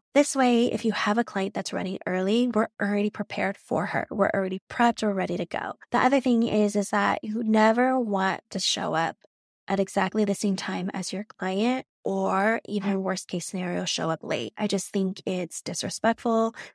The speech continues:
It shows them that you're not organized, that you're not proactive, you're not punctual, you're not professional. And it really devalues the standard of service that you provide, because I feel like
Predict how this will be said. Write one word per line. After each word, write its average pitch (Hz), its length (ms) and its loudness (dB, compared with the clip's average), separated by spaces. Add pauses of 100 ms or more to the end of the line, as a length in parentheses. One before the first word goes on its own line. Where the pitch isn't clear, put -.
(320)
It 190 140 0
shows 190 320 0
them 185 220 -2
that 196 180 -2
you're 190 400 0
not 180 500 -2
organized, 208 800 0 (140)
that - 140 -2
you're 190 100 0
not 180 180 -4
proactive, 196 840 0
you're 180 120 -4
not 185 180 -6
punctual, 196 680 0
you're 196 120 -4
not 160 140 -4
professional. 190 760 0 (100)
And 202 680 2
it 208 140 0
really 208 560 4 (140)
devalues 202 1120 0 (160)
the 190 80 -4
standard 185 400 -4
of 185 100 -4
service - 360 -4
that - 140 -6
you 190 100 -6
provide, 170 500 -4
because 190 420 -4
I 185 100 -4
feel 190 320 0
like 185 440 -2